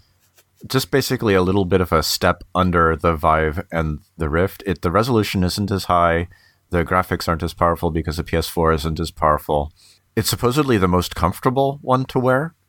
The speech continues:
but you can't really turn around because it uses the, the little eye camera, the PlayStation eye camera, to do the tracking of the controllers. Uh, Sony went, "Nobody used the PlayStation Move stuff, but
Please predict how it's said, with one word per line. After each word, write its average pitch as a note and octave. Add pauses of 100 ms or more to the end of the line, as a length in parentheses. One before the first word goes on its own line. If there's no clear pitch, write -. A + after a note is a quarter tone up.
(320)
but F#2+ (300)
you G#2+
can't C#3+
really G#2+
turn G2
around D2+
because F2
it F#2+
uses F#2+
the, D#2+ (200)
the F2
little E2+
eye D#2
camera, D2
the -
PlayStation D#2+
eye D2
camera, D2 (400)
to D#2
do E2+
the D#2
tracking E2
of C#2+
the D2+
controllers. E2+ (140)
Uh, D#2+
Sony F2+
went, E2 (600)
"Nobody A2 (260)
used G2+
the F2
PlayStation F#2
Move F#2+
stuff, -
but F#2+